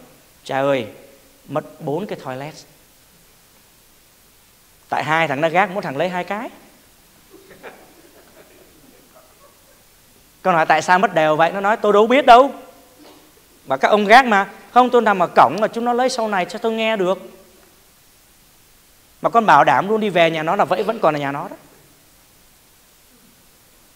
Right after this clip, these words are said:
Thế dặn kỹ, "Ngày mai nhớ gác kỹ nhá, dắt chó vào." Nó nói, "Ừ." Mang súng theo nghe chưa? Ừ. Ngày hôm sau báo cáo, mất bốn tấm tôn.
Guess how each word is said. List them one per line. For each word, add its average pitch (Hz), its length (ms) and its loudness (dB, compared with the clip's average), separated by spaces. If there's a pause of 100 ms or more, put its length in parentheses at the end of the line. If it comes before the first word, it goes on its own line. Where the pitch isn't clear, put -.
(720)
Thế 180 120 -8
dặn 170 220 -2
kỹ, 202 280 -2 (140)
"Ngày 147 180 -4
mai 170 260 -2
nhớ 190 300 -4
gác 226 200 -6
kỹ - 180 -4
nhá, 240 200 -8 (500)
dắt 214 160 -2
chó 196 160 4
vào." 165 280 2 (1300)
Nó 147 60 -14
nói, 147 100 -12
"Ừ." 127 220 -6 (720)
Mang 175 160 2
súng 233 160 -2
theo 220 160 6
nghe 220 100 2
chưa? 214 260 4 (320)
Ừ. 123 140 -6 (1200)
Ngày 147 100 -2
hôm 165 100 -4
sau 170 200 0
báo 175 140 4
cáo, 196 300 2 (1000)
mất 170 280 -8
bốn 165 260 -6
tấm 180 140 -6
tôn. 147 320 -8